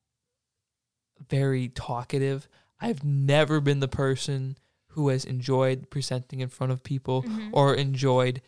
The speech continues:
Speaker 1: talking to other people. In high school, I was very much the sit by myself, do my, do my own thing kind of person.
Speaker 2: Mm-hmm.
Speaker 1: So starting a podcast was very strange for me. And even now,
Speaker 2: Mm-hmm.
Speaker 1: I still have struggles with some things.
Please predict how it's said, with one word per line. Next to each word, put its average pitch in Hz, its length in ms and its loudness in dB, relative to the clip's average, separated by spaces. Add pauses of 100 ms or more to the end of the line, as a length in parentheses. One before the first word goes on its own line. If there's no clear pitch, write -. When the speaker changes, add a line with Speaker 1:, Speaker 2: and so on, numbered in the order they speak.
(140)
Speaker 1:
talking 135 560 0
to - 140 -2
other 135 160 0
people. 147 440 -4 (240)
In 143 120 -2
high 131 160 0
school, 135 300 -4
I 127 100 -2
was 131 160 -2
very 123 260 -4
much 123 460 -6
the 123 420 -6 (720)
sit - 300 -2
by 139 100 2
myself, 135 540 0
do 139 120 0
my, 123 200 0 (240)
do 143 120 4
my 127 200 6
own 131 260 0
thing 135 300 -2
kind 147 220 -2
of 139 80 -6
person. 165 420 -2
Speaker 2:
Mm-hmm. 190 360 -6
Speaker 1:
So 139 160 -2
starting 156 360 0
a 135 60 2
podcast 131 720 -2
was - 340 -6 (680)
very 143 460 6
strange 127 360 -2
for - 80 -8
me. 127 80 -2
And 131 80 0
even 156 220 4
now, 127 200 6
Speaker 2:
Mm-hmm. 127 80 6
Speaker 1:
I 127 40 6
still 131 240 -2
have 123 100 -2
struggles 127 420 -2
with 131 100 0
some 131 200 -2
things. 139 380 -2